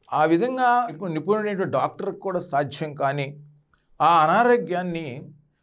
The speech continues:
మనం యేసు ప్రభు వారిని నమ్మినట్లయితే స్వస్థపరచగలడో, అది ప్రభు చెప్పే మాట. మీ జీవితాల్లో ఏ కార్యమైనా సాధ్యమే మీరు నమ్మినట్లయితే, అది విశేషం. దేవుడు చెప్పేది ఏమిటంటే,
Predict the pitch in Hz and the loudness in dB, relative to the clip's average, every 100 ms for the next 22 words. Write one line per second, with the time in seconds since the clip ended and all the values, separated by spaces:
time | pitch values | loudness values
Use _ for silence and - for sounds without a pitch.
0 | - 151 196 190 160 269 - 269 254 240 | -8 -2 0 4 6 4 2 -4 2 2
1 | 185 202 185 175 175 160 165 156 131 127 | 4 4 2 -2 -4 -6 -6 -6 -4 -6
2 | 160 - - 135 - 160 139 - - 120 | -6 -12 -12 -12 -10 -8 -8 -10 -10 -6
3 | 117 113 127 98 85 _ _ _ _ _ | -4 0 2 0 -4 _ _ _ _ _
4 | - 170 262 - 175 175 185 165 170 160 | -12 -10 -10 -8 -8 -8 -10 -10 -10 -8
5 | 143 - - _ _ _ _ _ _ _ | -8 -8 -12 _ _ _ _ _ _ _
6 | _ _ 139 151 143 233 247 247 240 220 | _ _ -4 -2 0 0 2 4 4 4
7 | 185 202 220 226 226 226 220 220 185 147 | 2 4 2 2 -2 -4 -4 -2 -4 -4
8 | 175 180 147 160 170 165 160 160 156 143 | -4 -4 -2 -2 0 -2 -4 -2 -4 -2
9 | 143 135 135 143 123 139 156 131 156 - | -2 -2 -2 -2 -2 -6 -6 -8 -10 -12
10 | 110 104 113 160 151 147 160 143 131 131 | -14 -10 -8 -8 -10 -10 -8 -8 -8 -10
11 | 101 175 247 | -10 -10 -10